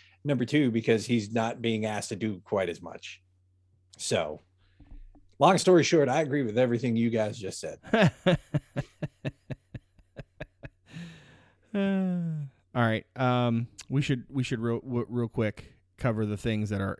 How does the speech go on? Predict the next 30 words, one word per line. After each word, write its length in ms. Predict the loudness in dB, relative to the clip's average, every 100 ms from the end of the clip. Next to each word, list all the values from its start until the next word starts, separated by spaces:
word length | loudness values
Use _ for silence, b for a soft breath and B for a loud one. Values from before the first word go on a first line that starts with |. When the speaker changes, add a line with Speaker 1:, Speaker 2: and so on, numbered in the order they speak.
| -14 -12 -8 4
Speaker 2:
dangerously 600 | 6 6 4 0 -2 0
close 340 | 0 0 0
to 100 | -4
being, 360 | -2 -2 -4 -6 -6
uh, 200 | -4 -2
to 160 | -2
joining, 580 | 0 0 0 -2 -4 -6 -6
uh, 200 | -2 -2
Ferber 320 | 0 0 0
and 100 | 0
I 260 | 0 -2 -2
in 140 | -2 -2
the, 140 | -4 -4
in 140 | -2
the 80 | -2
graveyard. 540 | 0 -2 -2 -4 -6 b b b b b -2
Uh, 300 | 2 2 2
among 480 | 2 6 6 6 4
the 100 | 4
picks, 480 | 6 4 2 -10 -6
I, 220 | -2 0 0
my, 320 | 0 0 0 -4 -4
I'm 180 | 0
not 220 | 0 -2 -2
feeling 200 | -2 0
very 180 | -2
confident 420 | -2 -2 0 -2 -2
now 180 | 0
about 160 | 0 -2
my, 160 | -2